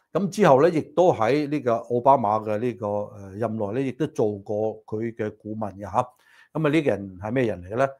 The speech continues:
就係前哈佛大學嘅校長，而家呢，喺哈佛大學仲做緊教授嘅。噉啊，呢個人吓，噉啊，被阿 Trump 稱為，稱為咗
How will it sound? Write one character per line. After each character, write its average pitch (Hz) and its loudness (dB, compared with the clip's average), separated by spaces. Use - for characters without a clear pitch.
就 131 4
係 120 4
前 113 -6
哈 202 4
佛 165 4
大 135 4
學 123 2
嘅 123 2
校 117 4
長， 120 0
而 113 -14
家 165 6
呢， 185 4
喺 143 2
哈 180 2
佛 151 2
大 127 2
學 113 -2
仲 107 -8
做 123 -2
緊 143 0
教 113 0
授 104 -2
嘅。 107 -4
噉 117 -8
啊， 117 -6
呢 127 -4
個 113 -2
人 82 -6
吓， 113 -6
噉 120 -4
啊， 113 -4
被 110 -2
阿 113 -2
Trump 135 -6
稱 110 -8
為， 98 -12
稱 107 -12
為 92 -12
咗 110 -12